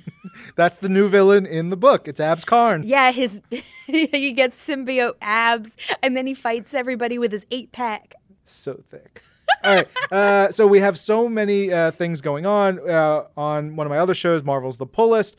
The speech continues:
Speaker 2: Tucker and I were able to announce some stuff, show off some covers for the first time. So we showed off covers for House of X and Powers of Ten, issues two and three. We showed off a cover for issue two of Abs Carn,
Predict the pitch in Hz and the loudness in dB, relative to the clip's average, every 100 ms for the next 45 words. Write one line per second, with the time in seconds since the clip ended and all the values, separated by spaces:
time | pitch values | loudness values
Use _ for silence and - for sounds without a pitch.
0 | _ _ _ _ 170 - 170 165 156 139 | _ _ _ _ -4 0 -2 -2 -4 -6
1 | 139 - 156 156 156 151 151 151 147 143 | -6 -8 -6 -4 0 0 0 0 -2 -4
2 | 147 156 156 151 151 - 139 139 135 135 | -4 -4 -4 -4 -6 -6 -6 -6 -8 -12
3 | - 247 - 147 143 - 143 135 196 202 | -2 -2 0 0 0 -2 -12 -6 -2 0
4 | 185 - _ _ - 151 170 156 160 147 | 0 -4 _ _ -12 -6 -6 -4 -4 -4
5 | - 147 139 135 147 143 135 147 143 139 | -4 -4 -4 -4 -2 -2 -4 -4 -2 -4
6 | - 139 - _ _ - 165 160 156 151 | -2 -4 -4 _ _ -2 0 0 -2 -2
7 | - 135 147 139 143 131 - 160 156 143 | -2 -12 -6 -4 -4 -6 -8 -6 -6 -8
8 | - 131 - 127 117 _ 190 233 220 196 | -18 -20 -16 -16 -16 _ -4 -2 0 -4
9 | _ _ 143 - 156 151 147 139 165 147 | _ _ -14 -4 -2 0 0 -2 -8 -4
10 | 139 139 135 - 151 147 143 143 147 - | -2 -2 -4 -4 -2 -2 -4 -6 -10 -12
11 | 135 - 147 147 139 131 156 170 - - | -16 -8 -4 -4 -4 -6 -4 -4 -4 -4
12 | 170 165 165 | -2 0 -4